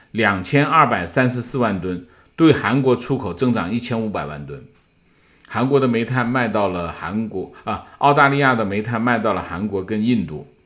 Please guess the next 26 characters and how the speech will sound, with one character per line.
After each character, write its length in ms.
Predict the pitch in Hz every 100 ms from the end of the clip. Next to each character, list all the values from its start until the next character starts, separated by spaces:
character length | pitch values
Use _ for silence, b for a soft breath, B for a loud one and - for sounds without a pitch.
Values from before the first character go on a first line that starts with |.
| b b b b b
但 160 | 147 127
是 140 | 120
中 260 | - 165 160
国 160 | 123
不 140 | 110 131
进 240 | 165 139
口 280 | 95 87 73
韩， 300 | - 82 76 - b b b
澳 160 | 139
大 160 | 143 135
利 80 | 147
亚 140 | 139
的 100 | 107
煤 220 | 90 78
炭， 420 | 95 - 127 - - -
基 180 | 165
本 180 | 156 110
上 200 | 92 98
来 140 | 85 85
说 160 | 98
就 120 | 95
很 120 | 90 76
困 240 | 117 104
难， 180 | 69 -
因 120 | 110
为 320 | 120 110 107